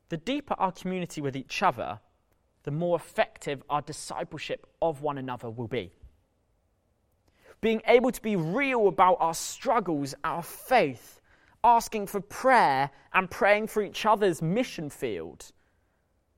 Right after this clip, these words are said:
is what we can do when real community is built. This kind of community isn't built from seeing each other on a Sunday once a week and maybe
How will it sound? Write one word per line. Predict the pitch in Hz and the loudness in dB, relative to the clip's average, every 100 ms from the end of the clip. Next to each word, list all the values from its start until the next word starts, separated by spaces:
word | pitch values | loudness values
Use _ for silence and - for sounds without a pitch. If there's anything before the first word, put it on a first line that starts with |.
| _ _ | _ _
is | 160 156 | -6 -2
what | 196 | -2
we | 190 | -4
can | 170 160 151 | -6 -8 -6
do | 185 196 120 107 123 _ _ _ _ | -2 -2 -4 -10 -14 _ _ _ _
when | - 165 143 151 135 | -8 -6 -6 -8 -6
real | 202 208 185 | -2 -2 -4
community | - 151 139 120 - 104 104 _ _ _ | -6 -8 -8 -10 -12 -12 -12 _ _ _
is | 143 123 | -10 -8
built. | - 127 - - - _ _ _ _ _ _ _ _ _ _ _ _ - - | -6 -6 -6 -18 -20 _ _ _ _ _ _ _ _ _ _ _ _ -20 -2
This | 240 - | 0 0
kind | 233 254 | 0 0
of | 214 | 0
community | - 226 247 - 196 - | -4 0 0 -2 -6 -2
isn't | 233 214 208 - | -2 -2 -6 -8
built | 247 269 - | -4 -4 -4
from | - 214 | -8 -8
seeing | - 220 214 | -6 -6 -4
each | 196 - | -6 0
other | 190 156 165 | 0 2 2
on | 170 165 | 2 -2
a | |
Sunday | - - 160 196 180 | -6 -4 -2 2 2
once | 175 180 - 180 | 2 -2 -4 -6
a | |
week | 170 185 - | -2 -2 -2
and | 160 170 | -8 -6
maybe | 185 180 160 147 | -4 -2 -2 -2